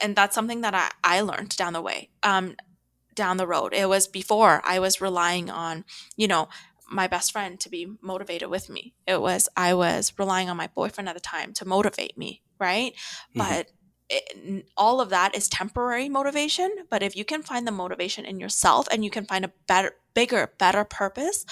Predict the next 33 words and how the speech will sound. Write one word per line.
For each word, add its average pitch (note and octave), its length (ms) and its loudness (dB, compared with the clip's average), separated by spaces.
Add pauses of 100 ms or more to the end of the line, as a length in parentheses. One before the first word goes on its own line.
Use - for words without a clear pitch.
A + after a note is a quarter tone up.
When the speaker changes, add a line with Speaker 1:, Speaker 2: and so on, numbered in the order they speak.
(320)
Speaker 1:
for A3 120 0
yourself G3 720 0
and G#3 200 2
for F#3 100 2
what - 180 0
you G#3 140 -2
wanna G3 240 -2
do D#3+ 240 -2
in G3 120 -4
life A#3+ 200 -2
and G#3 160 -4
where F3+ 100 0
you F3+ 140 -6
wanna F3+ 180 -4
see - 160 2
yourself F3+ 480 -2
be, D#4 320 -2 (460)
um, F3+ 420 2 (380)
that F#3+ 400 6
is F#3 400 4 (540)
the G3 80 2
motivation F#3+ 600 2
that G3+ 120 4
will F3+ 140 4
long E3+ 300 0
the F3+ 140 -4
test, - 300 -4 (120)
um, F3 400 0
last F#3+ 320 -2
the E3+ 60 -6
test - 260 -4
of - 80 -14
time, - 260 -16